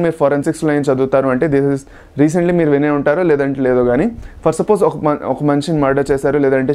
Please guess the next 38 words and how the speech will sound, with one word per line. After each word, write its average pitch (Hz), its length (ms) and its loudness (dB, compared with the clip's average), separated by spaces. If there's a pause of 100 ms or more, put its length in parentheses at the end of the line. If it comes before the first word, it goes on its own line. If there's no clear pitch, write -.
చనిపోయారు, 127 380 0 (380)
కాకపోతే 160 340 0
అవరు 151 460 2
వా-, 135 520 2 (320)
వాళ్ళు 180 600 2
చనిపోయి 170 380 2
ఎన్ని 156 140 0
రోజులు 175 320 2
అయింది 160 240 0
లేదంటే 156 320 0
ఎంత 143 200 -2
టైమ్ 156 200 0
అయింది 160 220 0
మన, 151 140 0 (160)
మీకు 135 140 -2
తెలియదు. 127 340 0 (520)
So 208 60 4
బేసిక్‌గా 185 720 0
మన 151 180 -2
బాడీది 165 420 2
సిస్టమ్ 170 340 -4
ఎలా 165 140 0
వర్క్ 160 240 0
అవుతుంది 147 320 0
అంటే, 123 260 -2 (680)
after 185 220 -2 (120)
every 175 280 2
hour 139 280 2
మన 143 80 0
చ-, 135 380 0
చని-, 151 260 0
ఒక 135 160 -2
మనిషి 160 360 0
చనిపోయిన 156 300 -2
తర్వాత 160 340 0
after 156 180 -4 (100)
every 165 260 2
hour 165 120 2